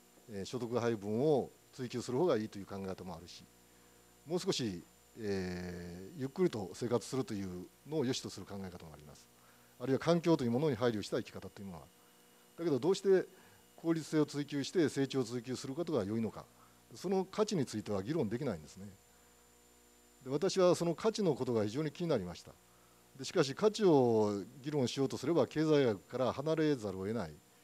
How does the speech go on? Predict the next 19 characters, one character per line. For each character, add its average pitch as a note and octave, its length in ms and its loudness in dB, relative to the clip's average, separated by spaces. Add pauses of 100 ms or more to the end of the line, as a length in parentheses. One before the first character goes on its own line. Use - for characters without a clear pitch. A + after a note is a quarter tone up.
(640)
で、 C#3 260 4
そ - 140 -12
こ F#3+ 100 0
で C#3+ 260 8
一 F#3 200 -2
つ D3+ 100 -6
は B2+ 360 4 (100)
価 F3 140 -2
値 F3 120 -6
を A#2+ 80 0
決 C3+ 200 -4
定 C3 120 -2
す A#2+ 100 -12
る A#2+ 60 -6
も A2+ 120 -2
の G#2 80 -2
は F2 80 -6
何 F#2 220 -8
か。 E2+ 180 -12